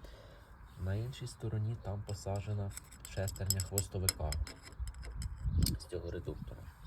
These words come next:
Далі тут для, м, подальшої передачі ось така зірочка велосипедна і перехідна плита. Вона дозволяє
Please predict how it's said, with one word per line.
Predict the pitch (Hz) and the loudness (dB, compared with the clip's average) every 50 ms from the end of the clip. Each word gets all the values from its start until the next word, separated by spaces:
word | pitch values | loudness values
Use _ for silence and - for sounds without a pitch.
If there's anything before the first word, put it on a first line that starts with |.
| - - - - - - - - - - - - - - - - - - - - - - - - - - - - - - 95 92 90 | -10 -10 -12 -16 -18 -18 -18 -18 -16 -18 -18 -10 2 2 2 2 2 -2 -4 -6 -2 0 0 0 0 -4 -8 -16 -18 -16 -12 -2 0
Далі | 104 95 90 87 85 82 80 80 - - | 2 4 4 4 4 2 0 -2 -2 0
тут | - 107 101 95 - - - - - - - | 0 2 2 0 -2 -6 -6 -6 -6 -4 -2
для, | - 85 82 92 92 98 92 85 85 82 - - - - - - - - - - - - - - - - - - - - - - - - - - - - - - - - - - - - - - - - | -2 0 2 4 4 6 6 4 2 0 -2 -8 -14 -16 -16 -10 -10 -8 -8 -8 -8 -6 8 10 10 10 10 8 4 -2 -4 -6 -6 -8 -8 -10 -12 -12 -14 -14 -16 -16 -18 -18 -18 -20 -20 -20 -6 -4
м, | 101 98 87 85 80 - - - - - - - | -2 0 0 -2 -4 -6 -8 -8 -4 -2 -2 0
подальшої | - 110 95 104 98 90 87 - - 87 | 2 4 6 6 6 6 4 2 -2 -2
передачі | 87 - 92 87 85 87 92 80 78 - - - 87 85 - - | 0 2 2 2 4 4 4 2 2 0 -4 -6 -8 -8 -6 -6
ось | - 90 | -6 -4
така | - - 82 - 78 | -4 -4 -2 0 0
зірочка | 80 85 101 113 123 139 135 - - - 123 | 0 2 2 2 2 2 -2 -4 -6 -4 -4
велосипедна | 120 120 120 123 - - 123 - 123 120 120 117 117 113 131 - - - - - - - - - - - - - - - - - - - - - - - - - - - - - - - - - - - - - - - - - - - - | -2 -2 -4 -2 -4 -4 -2 0 2 2 2 0 -4 -6 -8 -10 -14 -16 -18 -18 -18 -16 -16 -18 -18 -18 -18 -18 -18 -18 -18 -18 -18 -18 -20 -20 -20 -20 -20 -20 -20 -20 -20 -20 -20 -20 -20 -20 -18 -18 -18 -18 -18 -20 -20 -20 -18 -6 -4
і | 123 139 160 175 175 - - - - | -2 -2 -2 -4 -6 -10 -16 -4 0
перехідна | 107 98 101 95 - 104 101 104 107 | 0 2 2 2 0 0 2 2 0
плита. | 104 - 107 98 - - - 71 67 69 78 - - - - - - | 2 2 0 0 0 -2 -2 -2 -2 -4 -6 -8 -10 -16 -18 -14 -6
Вона | - 92 98 101 101 | -2 0 2 2 2
дозволяє | 95 90 90 85 87 90 95 92 90 85 85 85 80 82 | 2 2 0 0 2 2 4 4 4 4 4 4 2 2